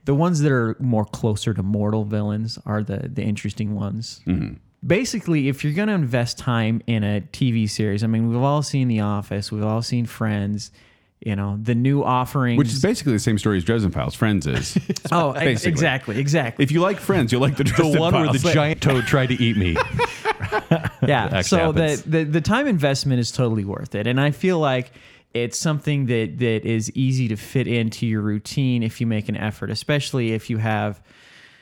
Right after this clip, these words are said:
Speaker 1: a, a long commute or something like that. And I really feel like
Speaker 2: Or if you just like to curl up with a good book.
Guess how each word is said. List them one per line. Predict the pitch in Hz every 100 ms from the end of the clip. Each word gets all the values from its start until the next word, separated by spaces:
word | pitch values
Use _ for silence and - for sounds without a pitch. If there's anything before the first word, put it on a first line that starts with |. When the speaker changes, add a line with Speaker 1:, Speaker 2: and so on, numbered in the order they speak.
| _ _ _ _ _ _
Speaker 1:
a, | - 110 98
a | 98
long | 104 107 110
commute | - 107 110 110 110
or | - 104 104 101
something | 120 110 107
like | 101 104
that. | 104 104 104
And | 104
I |
really | 107 117 127 117
feel | - 117 110
like | 107 104 -
Speaker 2:
Or |
if | 196
you | 226
just | 202
like | 180 175
to |
curl | 156 139 151
up | 175
with | 156
a |
good | 123 151
book. | 113 175 - -